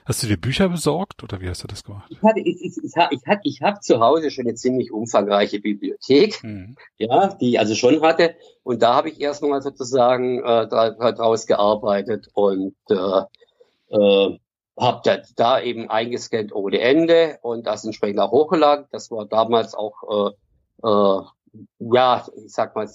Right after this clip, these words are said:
Speaker 2: durchaus notwendig und auch, äh, ich glaub, da ist auch einiges sozusagen, dann konnte eingesetzt werden.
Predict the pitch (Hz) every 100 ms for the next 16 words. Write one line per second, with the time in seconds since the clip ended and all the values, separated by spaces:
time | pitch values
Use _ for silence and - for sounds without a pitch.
0 | _ - 139 135 - 101 104 110 113 170
1 | 196 185 165 165 160 120 117 110 113 -
2 | 107 107 104 - - 98 101 101 - 104
3 | 104 101 - - 107 101 107 95 95 -
4 | 107 101 117 160 185 175 175 - 156 156
5 | 151